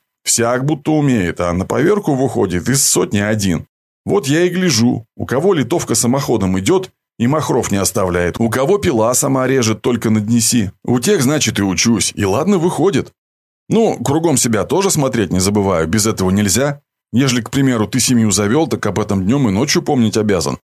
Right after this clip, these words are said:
Последнее дело, коли себя в исправности содержишь, а ребят балуками да неслухами вырастешь. Большого догляду да забот это дело требует. Рассказал этак ты и говорит: «Вот и вся моя тайность.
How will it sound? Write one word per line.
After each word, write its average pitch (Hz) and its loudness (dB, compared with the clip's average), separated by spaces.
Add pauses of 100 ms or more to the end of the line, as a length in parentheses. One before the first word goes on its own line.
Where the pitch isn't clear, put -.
(240)
Последнее 175 2
дело, 156 2
коли 143 0
себя 123 0
в 117 0
исправности 110 -2
содержишь, 123 0
а 107 -2
ребят 110 0
балуками 107 0
да 98 0
неслухами 101 0
вырастешь. 82 -2 (380)
Большого 139 0
догляду 131 0
да 107 0
забот 107 0
это 98 -2
дело 95 0
требует. 80 -2 (340)
Рассказал 151 0
этак 123 -2
ты 117 0
и 110 0
говорит: 98 -2 (140)
«Вот 95 -2
и 196 0
вся 165 0
моя 190 0
тайность. 92 -2